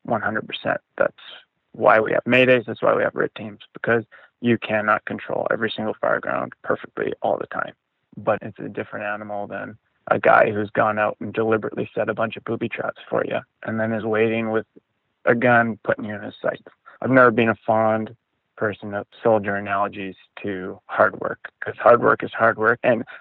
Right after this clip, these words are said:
hard work should be its own reward anyways, and it should be its own understanding.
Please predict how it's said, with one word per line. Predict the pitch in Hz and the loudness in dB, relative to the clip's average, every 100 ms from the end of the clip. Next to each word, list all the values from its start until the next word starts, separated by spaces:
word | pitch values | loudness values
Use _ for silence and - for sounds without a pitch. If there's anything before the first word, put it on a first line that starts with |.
| - | 2
hard | 131 120 | 2 4
work | 123 | 2
should | - 113 | 0 -2
be | 113 | 0
its | 107 - | 0 0
own | 120 113 | -2 0
reward | 107 104 98 87 | -2 0 0 -2
anyways, | 87 73 52 _ _ _ _ _ _ _ - | -6 -10 -12 _ _ _ _ _ _ _ -4
and | 101 104 | -4 -2
it | - | -6
should | - 110 104 | -6 -8 -4
be | 107 104 | -2 -2
its | - | 0
own | 98 110 107 104 - _ _ - | 0 0 -2 -8 -16 _ _ 2
understanding. | 117 110 - - 92 82 - | 2 2 -4 -8 -10 -10 -14